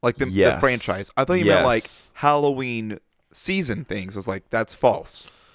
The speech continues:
Speaker 2: Yeah, there's Sam up there, and then there's, what else? What else do I have that's Halloween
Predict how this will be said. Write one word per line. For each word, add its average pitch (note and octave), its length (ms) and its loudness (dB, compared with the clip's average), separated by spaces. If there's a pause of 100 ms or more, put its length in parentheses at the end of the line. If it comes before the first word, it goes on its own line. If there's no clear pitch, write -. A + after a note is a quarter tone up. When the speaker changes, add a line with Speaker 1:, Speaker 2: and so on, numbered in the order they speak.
(300)
Speaker 2:
Yeah, D3+ 240 6
there's C3 180 0
Sam D#3+ 280 -2
up G#2 160 -4
there, F#2 280 -2
and G2+ 120 -8
then F#2 100 -8
there's, F2+ 500 -14 (460)
what G2 120 -8
else? E2 300 -6
What F#2+ 140 -6
else E2+ 160 -4
do D#2+ 100 -8
I F2 60 -2
have D#2+ 160 -8
that's - 180 -14
Halloween D#2 420 -14